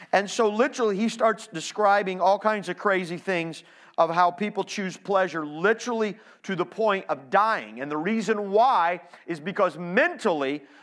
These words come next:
your brain is never satisfied. There is never a saturation point of pleasure for your brain.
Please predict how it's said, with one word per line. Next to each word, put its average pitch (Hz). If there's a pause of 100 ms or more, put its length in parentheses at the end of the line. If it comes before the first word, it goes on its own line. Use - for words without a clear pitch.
(100)
your 208
brain 208
is 165
never 240 (140)
satisfied. 165 (380)
There 208
is 180
never 269
a 208
saturation 240
point 170 (360)
of 180
pleasure 208 (240)
for 196
your 196
brain. 208